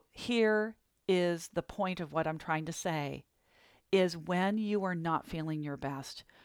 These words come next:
when you feel like you don't want to move forward with something, when it feels like it's one of those days where everything is getting in your way, just stop and take a deep breath.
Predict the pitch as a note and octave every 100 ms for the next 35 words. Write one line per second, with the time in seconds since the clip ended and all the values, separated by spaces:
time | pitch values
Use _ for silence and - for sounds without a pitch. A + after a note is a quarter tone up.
0 | _ D3+ E3+ F3 F3+ F#3+ G3 F3 F3 E3
1 | - F#3 F3+ E3+ D#3+ - D#3 - D#3 D3+
2 | D#3 D3+ D3 C#3+ - C#3 C#3 C3+ C#3+ -
3 | C3+ B2+ C#3 C3 - - _ D#3+ E3+ E3
4 | - - G3 F#3 F#3+ - D#3+ D#3+ - -
5 | E3 E3 D#3 D#3 - D#3 D3+ D#3 D3+ D3
6 | C#3 D#3 D#3 D#3 - D#3+ D#3 - D3 D3
7 | D3 D3 C#3+ C#3 C3+ B2+ B2+ - _ _
8 | _ _ _ - F#3 - - E3+ D3 D3+
9 | D#3 - - D3 - _ D#3+ E3 D#3 D3
10 | C3+ -